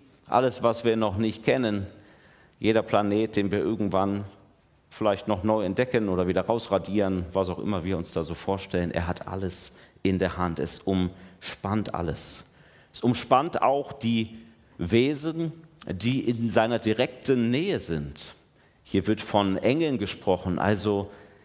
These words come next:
Wesen, die in der direkten Gegenwart Gottes, in seiner Wirklichkeit zu Hause sind. Auch die sind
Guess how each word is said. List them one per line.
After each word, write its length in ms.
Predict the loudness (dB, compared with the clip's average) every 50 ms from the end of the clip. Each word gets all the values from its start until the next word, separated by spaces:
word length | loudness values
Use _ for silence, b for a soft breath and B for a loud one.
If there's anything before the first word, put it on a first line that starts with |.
| B B
Wesen, 540 | -6 0 2 2 2 2 2 0 0 -2 0
die 240 | -2 -2 0 0 0
in 80 | 0 0
der 120 | 0 2
direkten 600 | 2 2 2 2 0 0 -2 0 2 2 2 2
Gegenwart 760 | 0 0 0 0 0 -2 -4 -2 -2 0 0 0 0 -2 -2
Gottes, 680 | -2 -2 0 0 -2 -4 -4 -4 -6 -8 -10 -12 b b b b b b b b b
in 200 | 0 2 2 2
seiner 640 | 2 2 2 2 2 0 0 0 0 0 0 0 2
Wirklichkeit 1120 | 2 2 0 -2 -4 -4 -4 -4 -6 -6 -2 0 2 2 0 -2 -4 -6 -10 -12 -12 -16 b b b b b b b _ -10
zu 260 | -6 -4 -2 0 2
Hause 360 | 2 2 2 0 0 0 0
sind. 520 | 2 2 2 0 0 -2 -4 -6 -10 -10 -14 -20 -20 B B B B B -6 -2
Auch 220 | -2 -2 -2 -4
die 440 | -6 -4 -4 -4 -2 -2 -2 -2 -4 -6 -12 -20 b b b b b b b b b b b
sind 580 | -4 0 2 2 2 0 -2 -4 -8 -8 -10